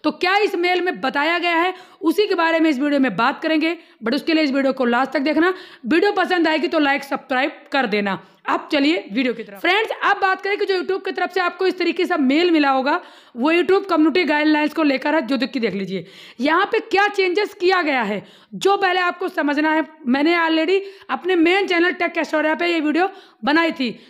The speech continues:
लेकिन आप लोगों ने नहीं देखा होगा, इसलिए इस वीडियो पे वीडियो बना रही हूँ। अब यहाँ पे देखिए क्या चेंजेस किया गया है। यहाँ पे देखिए, policy apply to all topics content, सभी तरह के कंटेंट पे या सभी तरह के टॉपिक पे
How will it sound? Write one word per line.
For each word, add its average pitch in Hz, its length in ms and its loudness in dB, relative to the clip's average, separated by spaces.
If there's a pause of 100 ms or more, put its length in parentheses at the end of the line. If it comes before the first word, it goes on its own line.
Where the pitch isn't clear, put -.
(140)
लेकिन 277 220 0
आप 302 180 0
लोगों 311 180 2
ने 330 80 4
नहीं 294 300 4
देखा 320 220 0
होगा, 320 180 0
इसलिए 320 280 2
इस 294 160 -2
वीडियो 294 280 -2
पे 381 60 -16 (280)
वीडियो 277 260 2
बना 254 280 0
रही 214 100 -2
हूँ। 196 160 -8 (360)
अब 370 160 2
यहाँ 370 240 4
पे 370 120 -2
देखिए 359 240 0
क्या 349 300 -2
चेंजेस 330 440 0
किया 311 240 0
गया 226 160 0
है। 214 180 -4 (360)
यहाँ 320 340 2
पे 381 80 -2
देखिए, 370 260 -2 (160)
policy 330 380 2 (140)
apply 320 480 0 (120)
to 381 80 4 (180)
all 320 280 2 (120)
topics 311 400 0 (400)
content, 311 440 0 (340)
सभी 370 500 2
तरह 370 280 -2
के 381 160 -6
कंटेंट 339 560 -2
पे 392 80 0
या 381 100 0
सभी 349 340 0
तरह 330 200 0
के 339 140 -2
टॉपिक 302 500 -2
पे 208 280 -2